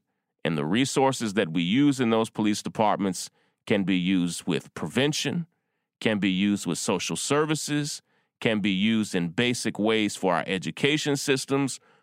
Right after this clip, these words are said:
for after-school programs, for enrichment programs, for drug treatment programs, for mental health services. All of the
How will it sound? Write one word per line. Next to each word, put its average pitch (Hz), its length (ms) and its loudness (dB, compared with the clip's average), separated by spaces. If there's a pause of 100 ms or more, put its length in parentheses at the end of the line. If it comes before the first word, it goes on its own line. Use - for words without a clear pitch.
(120)
for - 120 -2
after-school 143 600 0
programs, 131 680 2
for 90 140 0
enrichment 131 480 0
programs, 127 840 2 (360)
for 98 100 0
drug 101 360 0
treatment 160 480 0
programs, 135 800 2 (320)
for 101 100 2
mental 120 400 2
health 139 320 0
services. 156 960 0 (1000)
All 180 460 6
of 113 260 0
the 92 300 2